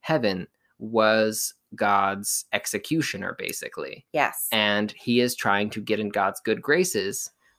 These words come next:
Speaker 1: by killing people who
Speaker 2: Who
Speaker 1: do,
Speaker 2: are
Speaker 1: who are
Speaker 2: bad.
Speaker 1: bad.
Speaker 2: And Ben Affleck was, like, the,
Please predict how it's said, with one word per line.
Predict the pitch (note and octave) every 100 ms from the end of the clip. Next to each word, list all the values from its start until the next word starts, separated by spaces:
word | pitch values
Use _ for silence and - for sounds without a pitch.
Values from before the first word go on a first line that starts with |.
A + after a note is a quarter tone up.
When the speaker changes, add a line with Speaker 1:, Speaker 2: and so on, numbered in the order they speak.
| _
Speaker 1:
by | G#2 F#2+ F#2+ G#2 - - - _ _
killing | - E3 F#3 C3 G#2
people | - F#2+ F#2 F2+ F#2+ - _ _ _ _ _
who | -
Speaker 2:
Who | G#3+
Speaker 1:
do, |
Speaker 2:
are | F#3
Speaker 1:
who | E3 D3 C3
are | A2
Speaker 2:
bad. |
Speaker 1:
bad. | G2+ C#3 G2 - - - -
Speaker 2:
And | - A#3 A3+
Ben | A#3 C4
Affleck | C4 C#4+ - B3 A#3
was, | G#3 G3 G3 F#3+ G3+ F#3 - - _
like, | F#3+ F#3 F3 F3 E3+
the, | E3+ E3 E3+ E3